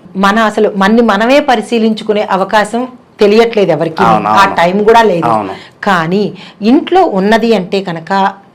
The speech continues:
Speaker 1: తెలుసుకోవడానికి కొన్ని కొన్ని ఉన్నాయి. మొదటగా మన ఇల్లు ఎప్పుడూ దుర్వాసన కొడుతూ ఉంటుంది.
Speaker 2: మ్మ్. క్లీన్ చేసినా కూడా.
Speaker 1: ఎంత క్లీన్ చేసినా కానీ ఏదో ఒక మూల నుంచి, ఆ,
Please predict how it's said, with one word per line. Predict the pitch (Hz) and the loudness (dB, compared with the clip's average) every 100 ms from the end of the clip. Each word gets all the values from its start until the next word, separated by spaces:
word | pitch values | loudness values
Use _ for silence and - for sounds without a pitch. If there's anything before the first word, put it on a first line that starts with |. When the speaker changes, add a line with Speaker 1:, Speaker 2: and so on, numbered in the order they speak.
| - | -2
Speaker 1:
తెలుసుకోవడానికి | 202 208 - 208 185 175 170 214 175 - - | 0 0 0 0 0 -2 -4 -6 -6 -8 -2
కొన్ని | 240 233 | 0 0
కొన్ని | 233 208 180 175 | 0 -2 -2 -4
ఉన్నాయి. | 170 175 185 170 226 403 - - - - | -6 -4 -4 -2 -4 -4 -12 -20 -18 -6
మొదటగా | 180 208 240 262 226 170 180 - - - | -2 0 0 2 2 0 -4 -14 -18 -4
మన | 202 226 | 0 2
ఇల్లు | 202 214 277 294 175 185 - - | 2 0 2 0 0 -6 -12 -2
ఎప్పుడూ | 214 220 - - 269 277 | -2 -2 -10 -2 0 0
దుర్వాసన | 190 151 196 240 269 - 285 | -4 -4 -2 0 0 -2 -4
కొడుతూ | 240 165 175 | -4 -4 -6
ఉంటుంది. | 160 156 139 139 - _ - 127 | -10 -10 -14 -18 -20 _ -16 -12
Speaker 2:
మ్మ్. | 113 110 - | -10 -12 -4
క్లీన్ | 139 165 156 | 0 2 2
చేసినా | 147 151 135 | 0 0 -2
కూడా. | 107 - - 254 | -2 -6 -6 -2
Speaker 1:
ఎంత | 262 285 | 0 0
క్లీన్ | 277 247 233 | 2 2 2
చేసినా | 240 226 214 | 0 0 0
కానీ | 214 254 277 220 | 0 0 -2 0
ఏదో | 262 349 | 2 4
ఒక | 381 269 | 2 0
మూల | 214 220 247 | 0 2 2
నుంచి, | 247 233 226 185 190 190 - - - | 0 -2 -2 0 -2 -6 -16 -20 -8
ఆ, | 196 190 180 180 | -2 0 0 -2